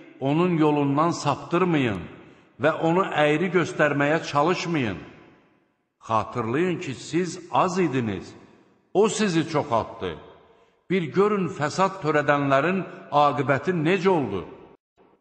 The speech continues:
Əgər aranızdan bir dəstəniz mənimlə göndərilənə inanmış, bir dəstəniz isə inanmamışsa, Allah aramızda hökm verənədək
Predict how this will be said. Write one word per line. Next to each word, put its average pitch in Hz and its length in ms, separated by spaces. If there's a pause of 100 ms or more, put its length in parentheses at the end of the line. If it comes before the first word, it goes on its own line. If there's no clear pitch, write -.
(380)
Əgər 151 440
aranızdan 135 800
bir 156 180
dəstəniz 139 720 (400)
mənimlə 139 540
göndərilənə 127 880
inanmış, 117 520 (720)
bir 185 200
dəstəniz 131 600
isə 113 400 (260)
inanmamışsa, 123 1000 (720)
Allah 104 600
aramızda 104 680
hökm 110 400
verənədək 104 580